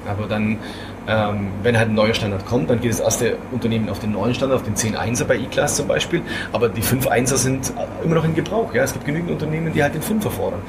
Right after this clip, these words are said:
Als verkaufendes Unternehmen oder datenlieferndes Unternehmen musst du halt alle können. Und das halt hoffentlich automatisiert.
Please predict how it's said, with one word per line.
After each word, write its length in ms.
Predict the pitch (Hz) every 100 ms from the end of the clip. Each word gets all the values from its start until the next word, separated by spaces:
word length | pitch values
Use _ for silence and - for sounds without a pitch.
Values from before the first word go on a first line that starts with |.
| - - - -
Als 380 | 104 104 - - - -
verkaufendes 600 | - 127 - 131 143 127
Unternehmen 480 | 110 107 110 160 151
oder 120 | 110
datenlieferndes 760 | 92 98 110 107 143 151 139
Unternehmen 340 | 135 135 139 143 - - 107
musst 140 | 98
du 40 |
halt 100 | 107
alle 140 | 104 113
können. 220 | 120 92 - - - - - - - - - - - - 98
Und 100 | 104
das 100 | 104
halt 100 | 110
hoffentlich 320 | 110 107 113 113
automatisiert. 560 | 110 - 123 110 95